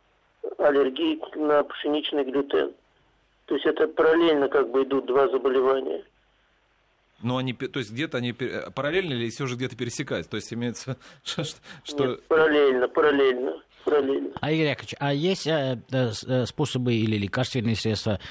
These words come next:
Speaker 3: или это всё-таки человек, э, обозначается, что он имеет непереваримость, и он должен, э, следить за питанием? Или всё-таки есть методы коррекции, э, в данном случае?
Speaker 1: Метод коррекции один. Исключение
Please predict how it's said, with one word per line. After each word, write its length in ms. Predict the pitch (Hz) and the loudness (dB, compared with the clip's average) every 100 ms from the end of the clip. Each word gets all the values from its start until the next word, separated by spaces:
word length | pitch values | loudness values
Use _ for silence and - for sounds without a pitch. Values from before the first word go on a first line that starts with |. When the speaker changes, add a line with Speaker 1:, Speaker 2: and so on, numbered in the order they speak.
| - - | -18 -8
Speaker 3:
или 200 | 120 131 | -2 0
это 200 | 139 127 | 0 -2
всё-таки 480 | 113 117 - 120 117 113 | -4 -4 -4 -4 -2 -2
человек, 340 | - 117 117 - | 0 0 0 -2
э, 40 | 110 110 104 95 95 101 | -2 0 0 -4 -4 -2
обозначается, 760 | 110 104 113 - 170 160 147 | 0 0 0 0 0 0 -4
что 240 | - 131 123 | -4 0 2
он 280 | 120 98 101 | 2 0 0
имеет 420 | 104 117 113 107 | 2 2 2 0
непереваримость, 840 | 110 - 104 104 107 104 107 - - - - | -2 0 -2 0 0 0 0 -4 -14 -18 -4
и 100 | 107 | 0
он 200 | 123 117 | 2 2
должен, 360 | 120 120 120 - - _ - | 2 0 -2 -6 -14 _ -4
э, 160 | 107 | -2
следить 380 | - 104 110 110 | 0 -2 0 0
за 140 | 101 | -2
питанием? 520 | 95 110 117 92 73 - | -4 -2 -2 -2 -4 -6
Или 180 | 107 117 | -2 -2
всё-таки 340 | - - - | -2 -4 -4
есть 300 | 120 123 - | -2 -2 -2
методы 340 | 131 - 107 107 | -4 -4 -4 -2
коррекции, 640 | 135 143 - - 73 - | 0 0 -2 -6 -6 -8
э, 220 | 92 92 | -6 -4
в 60 | 90 | -2
данном 280 | 95 90 87 | -2 -2 -2
случае? 440 | 90 76 - - _ - _ _ _ _ _ _ _ - | -2 -4 -4 -8 _ -20 _ _ _ _ _ _ _ 0
Speaker 1:
Метод 340 | 165 170 - | 2 2 0
коррекции 480 | - 170 180 - 170 | 2 4 4 2 4
один. 460 | 156 135 139 127 - | 4 4 0 0 -4
Исключение 920 | 147 - 156 - 170 160 147 143 | -6 -4 -4 0 2 4 4 2